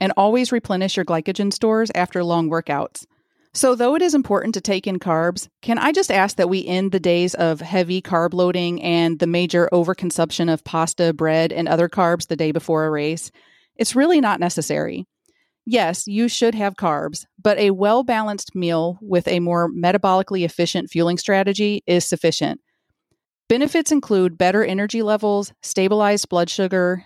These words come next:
elevated performance, and overall better general health. You should take in what you need and not more just for the sake of preloading.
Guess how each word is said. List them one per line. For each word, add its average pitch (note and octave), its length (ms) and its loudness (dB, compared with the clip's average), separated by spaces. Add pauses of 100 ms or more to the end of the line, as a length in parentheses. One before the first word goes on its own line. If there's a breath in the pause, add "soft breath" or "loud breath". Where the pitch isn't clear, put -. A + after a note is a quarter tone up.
(100)
elevated G3 500 2
performance, E3+ 680 -2
and F#3 200 -4
overall G3+ 440 2
better E3+ 300 0
general E3 360 -2
health. D#3 440 -4 (500)
You G#3+ 160 2
should D4 200 0
take C4 240 0
in G3+ 180 -2
what F#3+ 160 0
you F#3+ 160 0
need E3+ 380 0 (100)
and F#3 180 0
not F#3 260 0
more F3 360 2
just - 220 -2
for F3+ 80 0
the F3 80 2
sake E3 260 -2
of D#3+ 140 -6
preloading. D3+ 600 -4